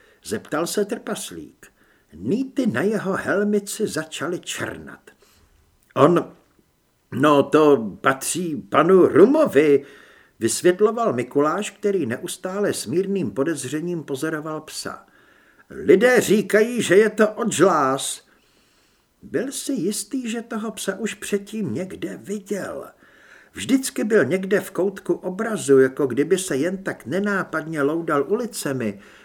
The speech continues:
nebo prostě seděl na rohu a pozoroval, jak kolem prochází svět. "Co chce?" zajímal se trpaslík. "Myslí, že chce, abychom mu něco vytiskli?" "No ani bych neřekl,"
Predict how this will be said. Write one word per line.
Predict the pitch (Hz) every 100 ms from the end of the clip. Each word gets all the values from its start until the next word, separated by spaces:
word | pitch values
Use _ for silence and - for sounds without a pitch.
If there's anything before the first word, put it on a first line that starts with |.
| -
nebo | 123 185
prostě | 196 226 - - 208
seděl | - 220 220 147
na | 143
rohu | 202 208 214
a | 151
pozoroval, | - 156 160 196 202 214 220
jak | 143 - -
kolem | 156 196 202 202
prochází | - 156 - 131 143 135 120 127
svět. | - - 85 - _ _ _ _ _ _ - -
"Co | 147
chce?" | - - - 147 165 180 175 - _ _ -
zajímal | 117 107 135 156 170
se | - 202
trpaslík. | 240 - 151 - 151 - - - - - _ -
"Myslí, | 143 135 - 143 -
že | 151
chce, | - - 147
abychom | 135 131 135 131 131
mu |
něco | 139 131 - 143
vytiskli?" | 131 - 131 - - 165 185 170 160 _ _ _ _ -
"No | 98
ani | 123 143
bych | 160 -
neřekl," | 147 165 202 202 170 165 139